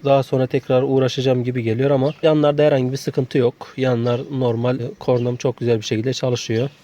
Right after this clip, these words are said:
Uğraştıran bir kısım şu kısımlar oluyor arkadaşlar.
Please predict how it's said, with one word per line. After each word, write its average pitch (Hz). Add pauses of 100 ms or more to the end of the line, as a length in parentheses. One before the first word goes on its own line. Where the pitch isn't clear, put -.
(460)
Uğraştıran 175
bir 165
kısım 175
şu -
kısımlar 156
oluyor 120
arkadaşlar. 123